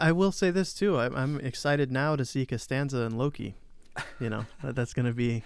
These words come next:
Speaker 1: that's
Speaker 2: He
Speaker 1: gonna be
Speaker 2: could
Speaker 1: what
Speaker 2: show
Speaker 1: I'm
Speaker 2: up.
Speaker 1: looking
Speaker 2: I mean,
Speaker 1: for.
Speaker 2: who,
Speaker 1: <laughs>
Speaker 2: wow. You know, we already
Speaker 1: Yeah.
Speaker 2: got him.
Speaker 1: What's the deal with time?
Speaker 2: Yeah.
Speaker 1: <laughs>
Speaker 2: Uh,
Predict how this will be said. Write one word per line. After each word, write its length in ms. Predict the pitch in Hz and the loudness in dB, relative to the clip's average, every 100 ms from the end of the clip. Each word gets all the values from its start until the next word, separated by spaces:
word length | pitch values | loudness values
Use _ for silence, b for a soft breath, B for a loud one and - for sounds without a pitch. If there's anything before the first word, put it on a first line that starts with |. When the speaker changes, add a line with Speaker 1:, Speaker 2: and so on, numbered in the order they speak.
| - - | -10 -6
Speaker 1:
that's 180 | 123 - | -6 0
Speaker 2:
He 60 | |
Speaker 1:
gonna 120 | 127 120 | 2 2
be 60 | |
Speaker 2:
could 60 | 127 | 2
Speaker 1:
what 60 | 123 | 2
Speaker 2:
show 40 | |
Speaker 1:
I'm 60 | 123 | 2
Speaker 2:
up. 60 | 131 | 0
Speaker 1:
looking 100 | 127 | 0
Speaker 2:
I 60 | 131 | -2
mean, 220 | 139 139 | 0 0
Speaker 1:
for. 80 | 123 | -2
Speaker 2:
who, 240 | 120 135 147 - | 0 2 0 -2
Speaker 1:
<laughs> 140 | - 123 | -10 -6
Speaker 2:
wow. 480 | 165 220 95 95 - | -6 -6 -8 -10 -2
You 100 | 151 | 0
know, 120 | - 277 | 2 6
we 60 | |
already 180 | 175 262 | 6 6
Speaker 1:
Yeah. 300 | 269 - - | 4 2 0
Speaker 2:
got 200 | 123 110 | -2 -4
him. 280 | 123 127 110 - | -6 -8 -10 -10
Speaker 1:
What's 200 | 240 254 | -6 -2
the 80 | 240 | 0
deal 220 | 202 240 220 | 2 2 2
with 100 | - | 2
time? 440 | 262 359 - 95 - - | 0 0 -2 -4 -10 -12
Speaker 2:
Yeah. 240 | 117 95 85 151 - | -8 -2 2 4 4
Speaker 1:
<laughs> 300 | - - - | 0 0 -2
Speaker 2:
Uh, 340 | 123 117 110 | 0 0 0